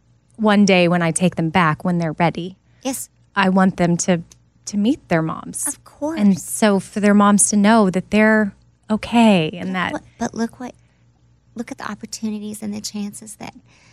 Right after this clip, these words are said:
Speaker 2: I'm so emotional today, that you've given them and that you're also willing to be a, a mom who's raising them to,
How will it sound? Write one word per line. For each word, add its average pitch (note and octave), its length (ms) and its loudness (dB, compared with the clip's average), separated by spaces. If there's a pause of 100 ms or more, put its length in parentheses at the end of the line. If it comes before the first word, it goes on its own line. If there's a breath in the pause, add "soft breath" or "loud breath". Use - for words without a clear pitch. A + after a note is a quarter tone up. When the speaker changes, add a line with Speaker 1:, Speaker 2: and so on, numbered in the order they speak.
(400 soft breath)
Speaker 2:
I'm A3+ 60 -18
so - 180 -12
emotional A#3+ 480 -6
today, G#3 400 -12 (1200 soft breath)
that C4 160 -2
you've B3 260 -12
given B3+ 460 -2 (280)
them A3+ 500 -2 (180)
and G#3+ 340 -10 (240)
that B3+ 200 -6
you're B3+ 80 -6
also B3+ 380 -4
willing A#3+ 720 -4 (140)
to C4 120 -6
be A#3 140 -6
a, G#3+ 140 -6 (200)
a A3 80 -10
mom G#3 280 -6
who's A3+ 180 -8
raising G#3+ 280 -8
them G#3+ 180 -10
to, A3+ 140 -14